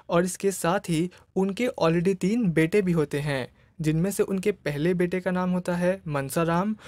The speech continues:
जो कि सोलह साल का होता है, फिर उनके दूसरे बेटे का नाम होता है जियाराम, जो कि बारह साल का होता है, और उनके तीसरे बेटे का नाम होता है सियाराम, जो कि सात साल का होता है।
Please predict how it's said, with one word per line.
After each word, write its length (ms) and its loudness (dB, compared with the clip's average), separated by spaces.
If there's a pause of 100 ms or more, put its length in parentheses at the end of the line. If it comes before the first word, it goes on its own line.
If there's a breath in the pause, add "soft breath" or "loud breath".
(220 loud breath)
जो 180 2
कि 160 -4
सोलह 340 0
साल 240 -2
का 100 -2
होता 300 -2
है, 280 0 (320 soft breath)
फिर 100 6
उनके 220 0
दूसरे 440 0
बेटे 300 0
का 100 -2
नाम 200 0
होता 280 -2
है 340 0
जियाराम, 680 0 (320 loud breath)
जो 140 4
कि 160 -2
बारह 340 0
साल 220 -2
का 140 -2
होता 280 -2
है, 260 0 (340 loud breath)
और 80 4
उनके 200 2
तीसरे 460 -2
बेटे 280 -2
का 80 -2
नाम 180 -2
होता 240 -4
है 140 -2
सियाराम, 680 0 (340 loud breath)
जो 140 0
कि 160 -2
सात 340 0
साल 220 -4
का 120 -4
होता 260 -6
है। 280 -6